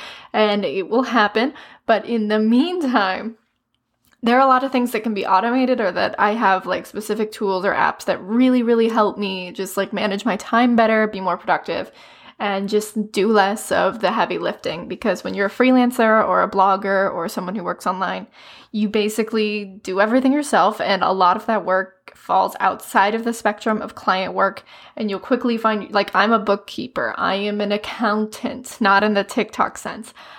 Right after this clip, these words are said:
I am, <laughs> I am an, my own, like, office assistant. I am the coffee maker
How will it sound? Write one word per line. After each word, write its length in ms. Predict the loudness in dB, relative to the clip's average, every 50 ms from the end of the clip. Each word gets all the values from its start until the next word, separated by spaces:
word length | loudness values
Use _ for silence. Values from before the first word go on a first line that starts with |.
| -20 -20 -10 _
I 180 | 0 0 2 2
am, 440 | 0 0 0 2 2 4 4 4 4
<laughs> 1300 | 4 2 2 0 -4 -8 -4 2 4 4 4 4 4 2 2 0 -2 -2 -2 -2 -2 -2 -2 -2 2
I 380 | 2 4 4 4 4 4 2 2
am 220 | 2 0 0 0 0
an, 180 | 0 0 -2 0
my 220 | 0 0 2 4
own, 260 | 2 2 2 2 2
like, 400 | 2 2 2 2 0 -4 -10 -6 -2
office 400 | 2 2 2 2 2 0 0 0
assistant. 600 | -2 -6 -6 -6 -8 -8 -6 -8 -8 -8 -8 -10 -4
I 200 | 0 0 2 2
am 240 | 0 -2 -4 -4 -4
the 100 | -4 -4
coffee 500 | 0 2 2 2 2 2 0 -4 -6 -6
maker 520 | -6 -6 -6 -6 -6 -6 -6 -6 -6 -6